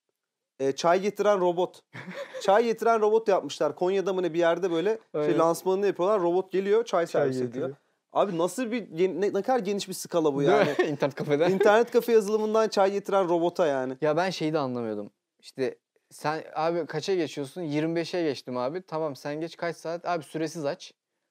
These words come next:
Speaker 2: Ot-, ya da bir saat aç.
Speaker 1: Hı hı.
Speaker 2: Giriyordun abi, oradan istek atıyordun falan. Masayı oradan,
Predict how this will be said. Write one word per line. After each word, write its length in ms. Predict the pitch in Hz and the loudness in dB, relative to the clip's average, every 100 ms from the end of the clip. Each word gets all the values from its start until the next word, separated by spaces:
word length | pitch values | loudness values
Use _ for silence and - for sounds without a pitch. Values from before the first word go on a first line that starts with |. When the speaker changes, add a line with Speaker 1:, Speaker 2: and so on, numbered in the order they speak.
| _ | _
Speaker 2:
Ot-, 160 | 151 156 | -8 -4
ya 80 | |
da 120 | 143 156 | -4 -4
bir 80 | |
saat 360 | 165 165 123 - | -4 -2 -4 -6
aç. 240 | 180 - | -12 -12
Speaker 1:
Hı 40 | 131 | -12
hı. 180 | 147 175 _ | -12 -14 _
Speaker 2:
Giriyordun 340 | 143 190 170 156 | -2 -2 -2 -4
abi, 180 | 156 | -4
oradan 260 | 151 143 151 | -4 -4 -8
istek 360 | 143 - 143 143 | -10 -10 -10 -8
atıyordun 540 | 127 139 135 131 127 | -6 -4 -4 -6 -10
falan. 380 | 123 127 123 120 135 | -10 -8 -8 -12 -10
Masayı 360 | 135 160 151 | -10 -8 -6
oradan, 340 | 147 143 160 | -4 -4 -8